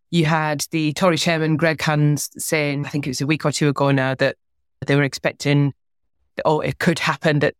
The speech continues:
that the Conservatives would lose about one thousand seats. But then you've had experts this morning on the radio,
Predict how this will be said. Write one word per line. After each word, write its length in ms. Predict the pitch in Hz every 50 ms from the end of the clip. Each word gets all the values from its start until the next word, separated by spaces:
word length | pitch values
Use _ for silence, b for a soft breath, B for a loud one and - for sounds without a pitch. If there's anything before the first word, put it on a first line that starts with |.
| _ -
that 120 | - 95 -
the 60 | -
Conservatives 520 | - 151 139 - 147 139 - - 151 - -
would 120 | 156 131
lose 240 | 147 151 147 139 -
about 240 | 151 - 135 135 - -
one 140 | 147 143 135
thousand 440 | - 151 139 143 147 - - 135
seats. 420 | - - - 160 147 - - - -
But 100 | - 160
then 120 | 170 180
you've 120 | 185 175 -
had 360 | - 156 147 147 147 139 - - - -
experts 480 | 175 - - - - 147 - - -
this 120 | - - -
morning 440 | 170 165 160 151 139 131 131 139
on 120 | 143 139 139
the 60 | 135
radio, 480 | 139 147 147 139 143 143 139 135 135